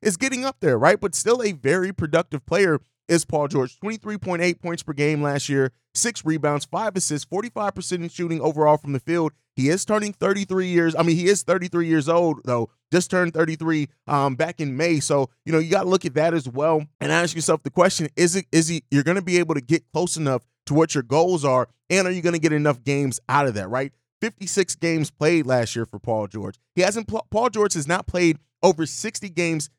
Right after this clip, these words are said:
since he joined the Los Angeles Clippers. That is a, a, that is huge reason for concern, right? We've talked about before, like, kind of that new barrier looking at a full season is kind of sixty-five games, right? If you play above sixty-five games,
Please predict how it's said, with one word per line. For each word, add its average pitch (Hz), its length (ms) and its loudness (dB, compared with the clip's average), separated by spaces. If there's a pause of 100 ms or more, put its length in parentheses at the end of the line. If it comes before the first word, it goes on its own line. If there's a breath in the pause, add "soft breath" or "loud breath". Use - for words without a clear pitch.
since - 340 -2
he 185 140 -4
joined 165 400 0
the 151 60 -4
Los 147 260 4
Angeles 143 460 -6
Clippers. 175 420 -2 (300)
That 202 240 4
is 190 180 0
a, 196 80 4 (220)
a, 180 180 -2 (120)
that 165 260 2
is 185 200 0 (220)
huge 208 300 -4
reason 160 360 -6
for 151 240 -2
concern, 175 560 -4
right? 151 240 4 (260)
We've 160 120 -2
talked 208 240 2
about 170 260 2
before, 180 360 2
like, 143 180 2 (240)
kind 196 140 2
of 214 80 -4
that 202 100 -2
new 180 160 2
barrier 156 480 4
looking 156 340 -2
at 151 200 -4
a 127 100 -2 (100)
full 170 220 4
season 165 360 -4
is 131 100 -8
kind 160 180 -2
of 143 60 -4
sixty-five 120 640 -4
games, 104 320 -10
right? 139 200 0 (180)
If 156 80 -8
you 175 60 -6
play 226 180 4
above 185 260 4
sixty-five 160 520 0
games, 143 360 -4